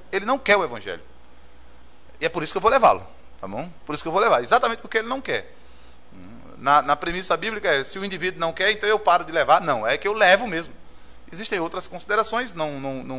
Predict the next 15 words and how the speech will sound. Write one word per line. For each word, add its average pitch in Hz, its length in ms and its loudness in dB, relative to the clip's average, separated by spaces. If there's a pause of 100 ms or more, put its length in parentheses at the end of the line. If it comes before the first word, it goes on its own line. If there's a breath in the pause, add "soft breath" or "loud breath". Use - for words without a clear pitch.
não, 127 300 -12
não 143 160 -8
vem 143 140 -2
ao 139 100 2
caso 135 320 2
agora, 190 400 6 (600 loud breath)
mas 170 440 8
aquele 240 520 4
a 208 60 6
quem 190 180 -2
nós 180 180 4
vamos 156 240 -4
levar 156 560 6
o 135 100 -2
evangelho, 143 540 2